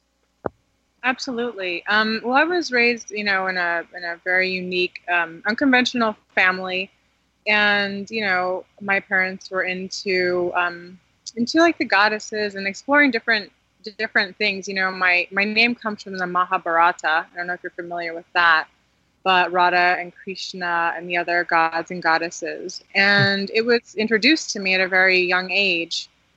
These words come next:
Um, but, you know, life, life in, in the fast lane of life, you know, um, I sort of stepped away from, from that 'cause I didn't really see the value in it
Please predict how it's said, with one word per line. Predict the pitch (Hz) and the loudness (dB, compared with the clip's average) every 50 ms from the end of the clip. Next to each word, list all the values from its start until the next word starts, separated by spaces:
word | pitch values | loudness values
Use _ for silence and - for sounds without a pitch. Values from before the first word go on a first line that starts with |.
| _ _ _ _ _ _ _ _ | _ _ _ _ _ _ _ _
Um, | - 190 185 185 185 185 185 185 185 196 202 190 - _ _ _ _ - - - | 0 0 2 2 2 0 -2 -2 -4 -6 -6 -8 -12 _ _ _ _ -18 -14 -6
but, | 220 - 262 277 | -2 2 4 6
you | 294 294 | 6 6
know, | 277 262 240 | 6 6 4
life, | 220 220 220 220 233 233 - - - - _ _ _ - | 4 4 4 4 2 0 -4 -10 -20 -20 _ _ _ -8
life | 208 196 214 208 226 226 - - | -2 2 2 2 2 2 -2 -8
in, | 240 233 226 214 202 208 - | -14 -12 -12 -12 -14 -14 -12
in | 196 208 | -8 -8
the | 214 208 | -8 -2
fast | - 226 208 208 214 - - | 2 2 4 4 2 0 -4
lane | 202 190 196 208 220 | -4 -4 -2 -2 -4
of | 214 196 | -4 -4
life, | 196 185 180 190 226 240 - _ _ _ _ _ _ _ _ _ | -2 0 0 0 -2 -4 -8 _ _ _ _ _ _ _ _ _
you | 220 | -2
know, | 214 214 208 202 196 196 196 196 - | 0 2 4 4 4 4 2 0 0
um, | - 196 196 190 190 190 190 196 185 - _ _ _ _ - | 0 0 0 0 -2 -4 -8 -10 -12 -14 _ _ _ _ 0
I | 220 214 | 0 0
sort | 208 - - 240 220 214 214 | 0 -2 -4 -2 0 2 2
of | 214 202 196 190 185 185 - _ _ _ _ _ _ _ _ | 4 4 4 2 0 -4 -8 _ _ _ _ _ _ _ _
stepped | _ - - - 233 226 - - | _ -16 -4 -2 -2 -2 0 -2
away | 214 202 196 196 196 202 | -2 0 2 2 2 2
from, | - _ 202 190 190 - - _ _ _ - | 0 _ -6 -6 -6 -8 -12 _ _ _ -10
from | 202 190 190 185 | -8 -6 -4 0
that | 180 175 165 160 - 185 | 2 4 4 4 2 0
'cause | - 208 208 | -2 -4 -4
I | 214 | -2
didn't | 208 202 233 240 233 208 | -2 0 -2 -2 -2 -2
really | 214 214 214 208 202 196 | -4 -4 -2 -2 -2 -4
see | 190 - - - 220 214 208 | -4 -8 -6 -2 0 2 2
the | 196 180 | 2 0
value | 170 180 175 170 175 185 185 175 185 180 175 175 170 165 | 0 2 4 4 4 4 2 0 -2 -2 -2 -2 -2 -4
in | 160 156 156 | -4 -6 -4
it | 151 156 156 - | -4 -4 -4 -6